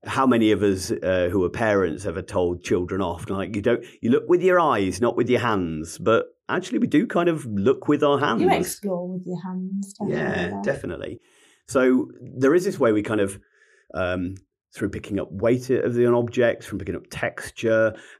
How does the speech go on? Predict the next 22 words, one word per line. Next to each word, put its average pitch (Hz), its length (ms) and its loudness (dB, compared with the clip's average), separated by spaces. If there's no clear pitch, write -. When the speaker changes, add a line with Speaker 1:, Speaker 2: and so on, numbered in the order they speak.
Speaker 1:
If 143 140 0
we 151 80 4
break 190 240 2
down 151 160 2
the 135 80 2
tactile 120 560 0
sense, - 500 -2
and 113 80 -2
I'll, 107 260 -2
I'll 107 200 0
talk 143 300 -2
about 92 220 -2
this - 140 -6
a - 40 -20
little 95 200 -8
bit 92 120 -2
more 95 200 0
in 90 60 -2
another 101 240 0
podcast 98 560 -10
maybe, 101 400 -10
um, 95 380 -2